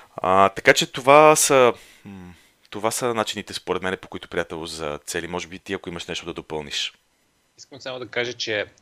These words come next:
Speaker 2: реално деветдесетдневните цели за действие, както са дефинирани, всъщност, а, могат да се разглеждат като деветдесетдневни цикли за трупане на увереност. И това е нещо,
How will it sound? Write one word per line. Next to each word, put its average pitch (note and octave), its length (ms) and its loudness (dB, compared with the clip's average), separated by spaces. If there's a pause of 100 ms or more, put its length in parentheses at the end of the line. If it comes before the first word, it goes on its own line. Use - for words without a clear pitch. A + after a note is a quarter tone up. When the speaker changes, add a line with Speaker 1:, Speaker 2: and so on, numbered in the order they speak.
(120)
Speaker 2:
реално G2 540 -2
деветдесетдневните G#2 1200 -4 (120)
цели G#2+ 380 0
за F2 140 -2
действие, E2 760 -4
както - 460 -16 (220)
са - 120 -12
дефинирани, G2 840 -6 (280)
всъщност, - 760 -6
а, G2+ 160 0
могат G#2 280 -2
да F#2+ 80 -4
се - 140 -6
разглеждат F#2+ 480 -2
като F#2 420 -2
деветдесетдневни F#2 1200 -2
цикли G2+ 420 -6
за F2+ 220 -2 (180)
трупане F#2 320 -2
на E2+ 160 -4
увереност. D#2 680 -2 (1500)
И G#2+ 260 0
това G#2+ 600 2 (240)
е G#2 100 -8
нещо, G#2 800 -4